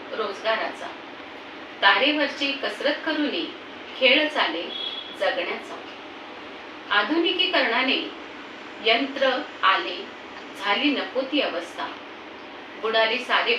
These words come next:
उद्योगधंदे, अन होई दयनीय अवस्था. जाहिराती नोकरीच्या ढीक भरून येती, शेकडो मुलाखती घेऊन जागा दोनच भरती. शासकीय भरती बंद करूनही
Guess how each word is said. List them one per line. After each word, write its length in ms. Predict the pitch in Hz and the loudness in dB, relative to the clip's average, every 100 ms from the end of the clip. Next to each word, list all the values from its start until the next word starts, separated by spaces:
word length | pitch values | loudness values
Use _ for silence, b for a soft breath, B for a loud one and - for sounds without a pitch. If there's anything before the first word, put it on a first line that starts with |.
| 196 | 0
उद्योगधंदे, 800 | 202 226 294 294 320 302 - - - - - - - - | -2 2 2 2 4 2 2 -4 -10 -14 -14 -14 -14 -6
अन 140 | 220 262 254 | -2 0 2
होई 240 | 254 240 196 - - - | 2 2 -2 -8 -12 -4
दयनीय 520 | 208 214 262 269 262 170 | 2 4 4 2 0 -2
अवस्था. 440 | - - - - - - - - - - - - - - - - - - - - - - | -2 -4 -6 -10 -10 -12 -14 -14 -12 -12 -14 -14 -14 -14 -14 -14 -14 -14 -14 -14 -6 2
जाहिराती 520 | 214 254 330 349 349 | 4 6 6 4 4
नोकरीच्या 600 | 330 262 285 277 285 247 - - - - - - - | 4 4 2 0 2 2 2 -2 -4 -6 -4 -4 -2
ढीक 260 | 240 294 247 | 4 4 6
भरून 300 | 302 330 320 | 2 6 6
येती, 380 | - - 320 - - - - - - - - - - - - - | 6 2 -4 -6 -10 -14 -14 -12 -14 -14 -14 -14 -14 -14 -12 -2
शेकडो 320 | 233 220 294 | 0 2 2
मुलाखती 560 | 339 320 233 302 277 294 | 6 6 6 4 4 6
घेऊन 360 | 294 311 - - - - - - - - | 6 2 0 -4 -10 -12 -14 -14 -8 4
जागा 320 | 208 220 277 | 4 6 2
दोनच 440 | 262 196 220 269 | 0 -2 -2 -4
भरती. 380 | 196 170 165 170 165 - - - - - - - - - - - - - | -4 -6 -6 -10 -12 -12 -12 -12 -12 -12 -12 -14 -12 -12 -12 -12 -6 2
शासकीय 580 | 220 - 262 294 302 | 4 4 0 2 2
भरती 380 | 302 233 - 226 | 2 0 -2 -2
बंद 280 | 226 294 208 | 0 0 2
करूनही 560 | 330 330 220 349 294 | 0 0 -2 -2 -4